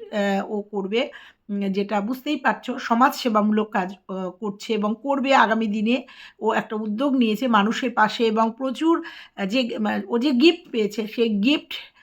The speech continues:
আহ, গুলো দিয়ে, আহ, কিছু গিফট দিয়ে, মানে, তার থেকে কিছু গিফট নিয়ে, চাদর, শাড়ি, কিছু গিফট নিয়ে অসহায় মানুষকে দান করেছে। সেই ভিডিওগুলোও, আহ, YouTube-এ না, Facebook-এ আপলোড হয়েছে। আহ, যে,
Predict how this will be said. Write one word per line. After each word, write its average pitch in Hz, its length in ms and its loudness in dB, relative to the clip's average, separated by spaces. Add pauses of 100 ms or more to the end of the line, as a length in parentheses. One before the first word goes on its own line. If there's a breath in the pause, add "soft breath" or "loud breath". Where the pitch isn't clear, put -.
(220 loud breath)
আহ, 214 180 0
গুলো 226 260 2
দিয়ে, 208 340 2 (360 loud breath)
আহ, 196 140 -2
কিছু 262 200 -6
গিফট 233 300 -2
দিয়ে, 226 280 -2
মানে, 202 320 0
তার 226 280 -2
থেকে 285 180 -6
কিছু 240 260 -8
গিফট 220 360 -4
নিয়ে, 214 320 -2 (680)
চাদর, 208 340 0
শাড়ি, 196 280 -2
কিছু 214 280 -6
গিফট 208 340 -6
নিয়ে 208 160 -2
অসহায় 233 440 -2
মানুষকে 214 480 2
দান 190 220 -4
করেছে। 190 320 -8
সেই 247 160 -2
ভিডিওগুলোও, 233 560 2
আহ, - 520 -8
YouTube-এ 254 540 0
না, 220 220 4 (160)
Facebook-এ 240 380 0
আপলোড 214 360 0
হয়েছে। 214 340 -2 (320 loud breath)
আহ, 208 100 -2
যে, 226 400 2